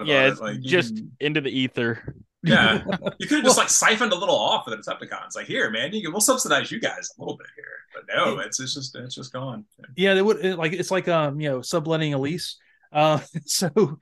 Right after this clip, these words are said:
Speaker 3: they would have, like, I, I, I'm guessing that the whole premise is you don't have to worry about they would, all of us get energy anymore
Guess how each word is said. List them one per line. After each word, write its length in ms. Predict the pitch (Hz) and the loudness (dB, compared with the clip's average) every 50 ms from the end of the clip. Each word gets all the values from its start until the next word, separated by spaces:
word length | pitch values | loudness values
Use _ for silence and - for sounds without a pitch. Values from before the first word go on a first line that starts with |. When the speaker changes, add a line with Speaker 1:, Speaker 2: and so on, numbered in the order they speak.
| _ _ _ | _ _ _
Speaker 3:
they 120 | 196 220 | 2 4
would 120 | 262 254 220 | 4 4 2
have, 120 | 196 180 | 2 2
like, 220 | 196 185 175 165 - | 0 0 0 -2 -4
I, 80 | 170 185 | -6 -6
I, 320 | 170 - 180 180 170 156 | -4 -2 -2 -4 -2 -2
I'm 120 | 185 185 175 | -4 -2 0
guessing 400 | 214 254 277 269 - 233 208 196 | 0 0 0 -2 -2 -4 -2 -2
that 260 | 185 175 165 151 147 | -2 -2 -4 -4 -6
the 80 | 160 | -6
whole 240 | 156 170 185 180 175 - _ _ _ | -2 0 0 0 0 -4 _ _ _
premise 300 | 185 185 185 180 170 180 | 0 0 0 0 -2 -2
is 400 | 170 165 160 151 143 135 135 135 - 135 135 | 0 0 0 -2 -4 -8 -10 -12 -16 -14 -8
you 160 | 143 156 170 | -2 0 0
don't 60 | 190 | 2
have 80 | 185 170 | 2 2
to 60 | 185 170 | 2 2
worry 140 | 170 170 | 2 2
about 200 | 170 175 165 151 | 2 0 0 -2
they 80 | 139 147 | -2 -4
would, 280 | 147 147 151 147 143 - - | -2 -2 -2 -4 -4 -8 -8
all 120 | 135 139 147 | -4 -4 -2
of 80 | 143 | -2
us 180 | 143 135 - - | -2 -6 -8 -8
get 220 | - 156 147 - _ | -8 -8 -8 -8 _
energy 280 | 156 156 156 131 127 127 | -4 -4 -2 -2 -2 -4
anymore 340 | 120 117 113 113 110 110 | -4 -6 -8 -10 -12 -14